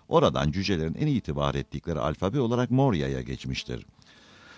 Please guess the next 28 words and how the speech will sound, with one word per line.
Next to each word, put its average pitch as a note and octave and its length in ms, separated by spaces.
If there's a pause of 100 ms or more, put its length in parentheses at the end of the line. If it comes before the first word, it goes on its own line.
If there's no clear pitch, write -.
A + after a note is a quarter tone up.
(120)
Bundan G3+ 340
sonra F2+ 240
alfabe F2+ 440
cüceler G#2 380
arasında D2 280
sürekli F2 380
olarak C#2 260
kullanılmış C2+ 440
ve E2+ 80
onlarla E2+ 420
birlikte C#2 340
kuzeye C#2+ 420
geçmiştir. B1 580 (480)
Daha D#3+ 180
sonraki G2+ 380
zamanlarda D2 680
burada F#2 400 (260)
Angertas C3 640
Moria, C#2+ 540
başka B2 320
bir D#2+ 180
deyişle F2 340
Moria'nın D2 540
uzun F2+ 440
run A#2 240
dizileri C#2 400
ismini D2 340
almıştır. B1 500